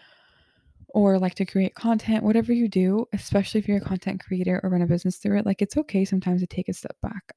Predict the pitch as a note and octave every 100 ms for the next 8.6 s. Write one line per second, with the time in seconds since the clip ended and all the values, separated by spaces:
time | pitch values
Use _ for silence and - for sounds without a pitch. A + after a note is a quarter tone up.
0 | - F#3+ F#3+ F#3+ F#3 F#3 - - _ -
1 | - G3 F#3 F#3 F#3 F3+ G3 - F3+ F3
2 | - F#3 F#3 F#3+ - - F#3 - - F#3+
3 | - F#3+ F#3 - _ - - - _ -
4 | G3 F#3 F#3 - - F#3+ F#3 F#3 - F#3+
5 | F#3 F#3 - - G3 F3+ F3 - F#3+ -
6 | G3 G3 - - F#3+ F#3+ G3 - F#3+ F#3
7 | F#3+ F#3+ G3+ G#3+ _ _ _ _ _ G3+
8 | G3 G3 G3 G3 F#3+